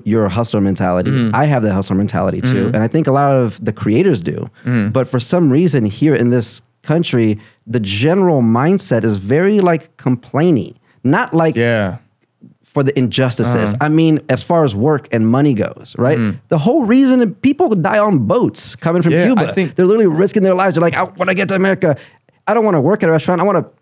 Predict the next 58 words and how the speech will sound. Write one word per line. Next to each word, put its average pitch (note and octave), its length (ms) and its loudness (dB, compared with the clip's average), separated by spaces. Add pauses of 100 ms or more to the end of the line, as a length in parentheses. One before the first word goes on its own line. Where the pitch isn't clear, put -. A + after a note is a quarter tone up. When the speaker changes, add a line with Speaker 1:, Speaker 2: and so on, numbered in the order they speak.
(100)
Speaker 1:
own C#4 260 2
a F#3 60 2
restaurant." - 500 -4
Speaker 2:
Yeah, C#3 180 0
I - 20 2
Speaker 1:
right? C#3+ 100 2
Speaker 2:
think, F#3 100 -2
Speaker 1:
Like, C#3+ 120 0
Speaker 2:
I D3 80 0
Speaker 1:
that's F3 160 0
the E3+ 60 2
Speaker 2:
think D#3 40 0
Speaker 1:
whole E3 140 0
point. F#3+ 400 -2 (160)
Speaker 2:
people E3+ 280 0
just, E3+ 520 -2 (400)
just C3 240 -4
not, D3+ 320 -2
I, C#3+ 200 -2
I D#3 80 0
think, F3+ 280 0
I C#3 80 0
think, D#3+ 260 -2 (460)
damn, A#2+ 180 -18
I'm - 100 -16 (640)
trying C#3+ 200 -2
to C3+ 60 -6
think B2 260 -4 (240)
of G#2+ 60 -18
a A2 40 -6
good G#2 160 -4
thing G2+ 160 -6
to G2 80 -10
say. F#2+ 300 -6 (540)
But B2+ 200 -2
I C3 80 0
don't, F3 180 -2
Speaker 1:
I'm F3 120 0
just C4+ 120 0
Speaker 2:
I - 20 2
Speaker 1:
saying A#3 120 2
Speaker 2:
don't G#3+ 80 0
Speaker 1:
I F#3+ 40 2
Speaker 2:
know, - 40 -4
yeah. - 40 -8
Speaker 1:
appreciate F#3+ 380 -2
your C3+ 120 2
hustle. C3+ 460 0
And C3+ 100 2
Speaker 2:
Uh-huh. C#3 80 2
Speaker 1:
I'm E3 80 0
saying E3 260 0
that C#3+ 160 2
I, B2+ 260 0
I B2 120 2
like C#3 360 0
your C3 420 2
mentality A#2+ 760 0